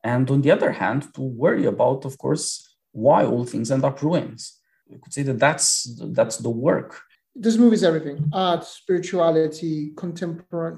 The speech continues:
Speaker 2: it's, it's Rome, it's music. You know, actually, one of our next series, if your fans, if your listeners would care to know more about it, I know how successful it was in America, but the, the Young Pope,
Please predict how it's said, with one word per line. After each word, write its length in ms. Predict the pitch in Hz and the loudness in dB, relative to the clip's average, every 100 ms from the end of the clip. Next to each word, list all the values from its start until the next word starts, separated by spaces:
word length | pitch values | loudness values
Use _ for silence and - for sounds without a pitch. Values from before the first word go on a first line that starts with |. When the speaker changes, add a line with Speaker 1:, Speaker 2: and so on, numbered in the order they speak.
| 196 180 | -8 -8
Speaker 2:
it's, 200 | - 233 | -8 -6
it's 400 | 175 - - - | -6 -6 -16 -8
Rome, 500 | 180 175 165 160 160 | 2 4 6 4 0
it's 220 | 160 - | -8 -8
music. 480 | 175 170 156 160 156 - _ _ _ - - | -4 -4 -4 -6 -6 -8 _ _ _ -14 2
You 80 | 214 | 6
know, 220 | 233 233 | 6 6
actually, 260 | 233 226 | 4 2
one 200 | 196 208 | 4 2
of 100 | 208 | 2
our 80 | 202 | 0
next 280 | 196 190 - | -2 -4 -4
series, 640 | 208 196 175 165 - - - | 0 2 0 -2 -10 -16 -14
if 160 | 160 | -12
your 80 | 165 | -12
fans, 720 | 156 175 170 165 156 156 - _ _ - | -6 -4 -2 -2 -4 -10 -20 _ _ -16
if 140 | 170 | -8
your 80 | 165 | -6
listeners 800 | 170 175 170 180 160 151 - - _ - | -2 -2 -2 -4 -4 -4 -10 -20 _ -20
would 500 | - - 196 170 - - | -20 -8 -4 -4 -8 -2
care 200 | 202 175 | 0 0
to 140 | 190 | -2
know 200 | 185 190 | -2 -2
more 200 | 180 190 | 0 0
about 260 | 185 175 170 165 | 0 0 0 0
it, 320 | 165 156 - | -2 -2 -10
I 120 | 170 | -10
know 180 | 170 180 | -6 -4
how 120 | 165 | -4
successful 580 | 165 160 - 180 175 165 | -6 -10 -8 -6 -6 -8
it 100 | 160 | -8
was 540 | 165 160 156 156 - _ _ | -4 -2 -2 -4 -18 _ _
in 120 | - 160 | -10 -8
America, 540 | 156 147 151 151 151 - | -6 -8 -8 -10 -10 -6
but 440 | 147 147 143 143 - _ _ _ | -4 -4 -8 -10 -20 _ _ _
the, 80 | 175 165 170 | -4 -4 -2
the 80 | 170 | -4
Young 300 | 170 165 156 - | -2 -2 -4 -10
Pope, 340 | - 151 151 | -8 -8 -8